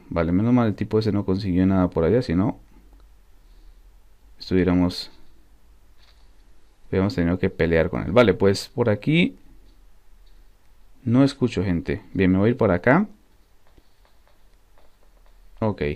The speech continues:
ya, ya estoy escuchando disparos ahora sí. Esto es una locura. Hace un momento jugué, la verdad, las partidas son súper rápidas. Vale. Ya se va a cerrar esto, ¿eh?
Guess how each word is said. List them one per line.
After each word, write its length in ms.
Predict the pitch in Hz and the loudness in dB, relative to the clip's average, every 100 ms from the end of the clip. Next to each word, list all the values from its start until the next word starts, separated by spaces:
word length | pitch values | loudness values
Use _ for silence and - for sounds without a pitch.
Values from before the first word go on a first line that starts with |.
| - - | -8 -6
ya, 200 | - 92 | 2 4
ya 80 | 85 | 4
estoy 200 | 98 120 | 4 0
escuchando 380 | 117 101 95 92 | 0 0 2 0
disparos 340 | 90 82 85 | 0 -2 0
ahora 200 | 87 78 | 0 -2
sí. 240 | - 127 - - _ _ _ - _ _ _ _ _ _ _ - - | -2 -6 -8 -20 _ _ _ -20 _ _ _ _ _ _ _ -12 -6
Esto 360 | 127 190 214 | 2 6 6
es 180 | 147 151 | 6 4
una 160 | 196 185 | 4 4
locura. 300 | 135 156 156 | 4 6 6
Hace 120 | 156 | 6
un 60 | |
momento 360 | 170 170 175 185 | 2 2 2 2
jugué, 420 | - 143 123 147 | 2 2 6 6
la 120 | 214 | 6
verdad, 300 | 151 123 131 | 6 8 6
las 140 | 165 123 | 6 2
partidas 340 | 113 - 160 | 0 2 2
son 120 | 170 | 2
súper 420 | 160 - 202 - 135 | -2 0 0 2 2
rápidas. 580 | 123 120 135 170 247 - - _ _ _ _ _ _ _ _ _ - _ - _ _ _ _ - - _ - _ _ _ - - | 2 2 4 4 2 -6 -20 _ _ _ _ _ _ _ _ _ -20 _ -20 _ _ _ _ -20 -20 _ -20 _ _ _ -14 -6
Vale. 380 | 95 90 185 208 - _ - - _ _ _ _ _ _ _ _ _ - - _ _ - | -2 -2 -2 -6 -16 _ -20 -20 _ _ _ _ _ _ _ _ _ -20 -20 _ _ -6
Ya 180 | 117 117 | 0 4
se 100 | 240 | 4
va 60 | |
a 40 | 131 | 4
cerrar 300 | 98 82 104 | 2 2 2
esto, 260 | 175 - | 2 2
¿eh? 80 | 185 | 2